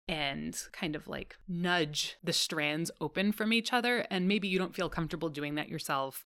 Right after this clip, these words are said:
You wanna connect with whoever's working in the shop so they're not like, "What is happening?" I mean, they're gonna know what's happening, but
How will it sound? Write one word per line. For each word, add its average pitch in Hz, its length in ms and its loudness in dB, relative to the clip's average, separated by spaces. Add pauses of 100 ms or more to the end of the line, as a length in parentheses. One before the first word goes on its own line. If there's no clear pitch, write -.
(120)
You 147 100 0
wanna 139 240 2
connect 147 420 -2
with 156 140 -2
whoever's 147 400 0
working 147 440 -2
in 147 100 0
the 139 60 0
shop - 340 0
so - 140 -2
they're 156 200 -2
not 147 360 -2
like, 160 320 -6 (180)
"What - 140 -2
is 349 120 2
happening?" 302 640 4
I 175 60 -4
mean, 139 160 -2
they're 143 100 -2
gonna 147 200 -2
know 135 180 -2
what's - 220 -6
happening, - 560 -4
but - 200 -2